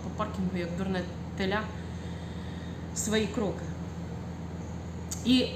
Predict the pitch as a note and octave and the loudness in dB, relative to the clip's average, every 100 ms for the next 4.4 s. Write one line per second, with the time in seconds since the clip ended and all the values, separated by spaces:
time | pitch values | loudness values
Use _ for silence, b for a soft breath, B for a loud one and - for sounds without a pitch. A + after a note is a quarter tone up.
0 | - D#4+ F#4 C#4 C4+ C#4 A#3+ B3+ B3 F3 | 6 8 10 10 8 8 8 6 6 6
1 | F4 B3+ - - - - G3 C#4+ B3 - | 6 6 2 -4 -4 -2 4 6 6 8
2 | F#4+ C5 E4+ A3 A#3+ G#3+ F#3 D#3+ - - | 8 12 10 10 8 8 6 2 0 2
3 | C4+ C4 C4 A#3+ C#4+ B3+ B3+ C#4 - - | 2 4 0 2 4 6 6 4 2 0
4 | - D4 G#4 | 0 2 2